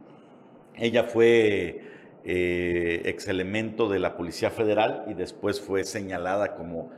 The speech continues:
la principal líder del narcotráfico en la zona norte. Durante el gobierno de Carlos Joaquín González la detienen, empezando prácticamente el gobierno, la encarcelan y bueno, pues ahora,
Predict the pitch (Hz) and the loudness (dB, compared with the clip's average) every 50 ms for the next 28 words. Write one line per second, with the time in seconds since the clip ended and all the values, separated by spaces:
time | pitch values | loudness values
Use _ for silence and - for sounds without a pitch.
0 | - - - 95 98 98 - 117 104 101 - - 101 98 - - 113 117 123 110 | -18 -8 -4 -4 -4 -4 -4 -8 -10 -10 -12 -12 -14 -16 -4 0 0 0 2 0
1 | 104 107 113 120 123 104 101 98 90 90 85 90 87 85 85 85 80 80 82 78 | -2 -4 -4 -6 -6 -4 -6 -6 -6 -6 -6 -6 -8 -6 -8 -10 -8 -8 -8 -10
2 | 78 - - 78 78 - 98 101 104 101 - 95 87 - - 92 92 - - 117 | -10 -12 -12 -14 -10 -2 2 2 2 2 0 -8 -14 -8 -6 -6 -6 -6 -4 -4
3 | 117 113 107 95 82 82 - 101 107 113 123 120 123 139 139 139 - - 147 170 | -4 -2 -4 -6 -6 -6 -6 -6 -2 0 0 2 4 4 4 4 2 0 -2 -2
4 | 170 - - - - - - - - 123 127 127 135 147 151 147 - - 143 135 | -2 -4 -12 -16 -18 -18 -20 -8 -4 -2 0 4 4 4 4 2 0 0 0 0
5 | 127 107 110 107 107 110 117 123 117 113 123 120 110 95 101 110 113 117 117 113 | 0 2 0 0 2 2 2 2 2 2 -2 -2 -2 0 0 2 2 4 2 0
6 | 113 - - 98 95 98 98 95 - - 90 85 - 120 123 120 113 101 85 - | -2 -2 -4 -4 -2 -2 -2 -4 -6 -8 -12 -10 -6 -6 -4 -4 -4 -6 -8 -6
7 | - 107 107 117 120 110 - 98 87 78 78 76 80 85 87 92 87 - - 127 | -4 -4 -2 -2 -4 -6 -4 -4 -4 -4 -2 -4 -4 -4 -6 -6 -8 -8 -6 -4
8 | 151 196 220 196 131 120 110 98 - - 110 98 - - 143 185 202 185 156 - | -2 -2 -2 -4 -4 -6 -6 -8 -8 -10 -10 -10 -6 -4 -4 -4 -4 -6 -8 -4
9 | 131 131 - - 127 123 113 107 104 110 110 - 123 120 117 131 135 131 131 131 | -6 -6 -6 -6 -10 -6 -6 -6 -6 -6 -8 -8 -8 -6 -4 -2 -2 0 2 2
10 | 135 131 131 135 143 147 - - - - - - - - - - - 110 131 135 | 2 2 0 0 -4 -4 -4 -10 -16 -18 -20 -20 -20 -20 -20 -10 2 4 4 6
11 | 139 139 131 147 156 156 151 - - 180 170 156 156 160 165 165 - - - - | 4 4 2 2 2 2 4 4 4 6 6 8 6 6 4 2 -6 -10 -14 -16
12 | - - - - - 117 117 117 135 139 147 151 143 123 117 - - 104 104 113 | -18 -18 -8 -2 0 2 4 6 6 6 6 4 2 0 -2 2 4 6 8 10
13 | 123 131 127 - - - | 10 10 8 8 4 -2